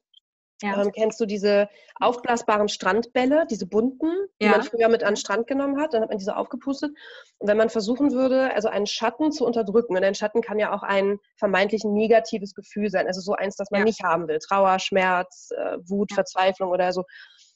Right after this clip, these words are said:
Speaker 2: Als ob man die ganze Zeit versucht, so einen Ball unter Wasser halten zu müssen, damit den kein anderer sieht. Und wenn man
Speaker 1: Ja.
Speaker 2: sich das vorstellt, man macht das im Alltag oder man wäre jetzt, der Alltag wäre jetzt so ein Swimmingpool oder das Meer und man stünde da und hätte dauernd diesen Ball und würde irgendwie versuchen, den so unter Wasser halten zu müssen die ganze Zeit,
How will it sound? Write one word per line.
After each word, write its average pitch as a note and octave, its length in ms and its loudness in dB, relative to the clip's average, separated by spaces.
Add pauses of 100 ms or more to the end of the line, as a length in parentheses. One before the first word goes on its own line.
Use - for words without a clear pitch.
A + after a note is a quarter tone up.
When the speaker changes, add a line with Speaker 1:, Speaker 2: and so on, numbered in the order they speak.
(140)
Speaker 2:
Als F#3+ 300 0
ob G#3+ 140 0
man C4 160 4
die A#3+ 80 -2
ganze A#3 260 -2
Zeit B3 200 -2
versucht, A#3 360 -2
so A#3 100 2
einen G#3+ 240 0
Ball G#3 260 4
unter A3+ 220 -4
Wasser G3+ 280 -4
halten F#3 260 -2
zu - 120 -12
müssen, F3 260 -6
damit G3+ 220 -2
den G#3 120 -2
kein G#3 240 -2
anderer G#3 260 2
sieht. F#3+ 400 -6 (380)
Und G3 100 0
wenn G3+ 60 4
man A3+ 100 6
Speaker 1:
Ja. A3+ 40 -2
Speaker 2:
sich A3+ 100 0
das G#3+ 140 -8
vorstellt, A#3+ 340 2
man G#3+ 100 2
macht G#3 220 -2
das B3 120 -4
im A#3 80 -4
Alltag B3 520 0
oder G#3 120 2
man G3+ 240 2
wäre G#3 160 6
jetzt, A#3 240 4
der G3+ 120 2
Alltag G#3+ 280 2
wäre G#3 120 2
jetzt G#3+ 160 0
so F#3 60 -4
ein F#3 60 -4
Swimmingpool C#4 540 0
oder G3+ 140 4
das F3+ 160 -10
Meer B3 260 6
und G#3+ 80 0
man F#3+ 100 -2
stünde D4 340 0
da C#4 160 0
und A3+ 100 -2
hätte A3+ 200 -4
dauernd A3 300 2
diesen A3+ 180 -4
Ball A3 220 4
und A#3 140 -6
würde A#3+ 160 4
irgendwie B3 240 -2
versuchen, A#3+ 360 -6
den A#3 140 0
so A3 120 0
unter G#3 220 -6
Wasser G#3+ 260 -6
halten G3+ 260 -4
zu G3+ 120 -12
müssen G3 260 -6
die G3+ 60 -6
ganze F#3+ 260 -6
Zeit, A3+ 320 -2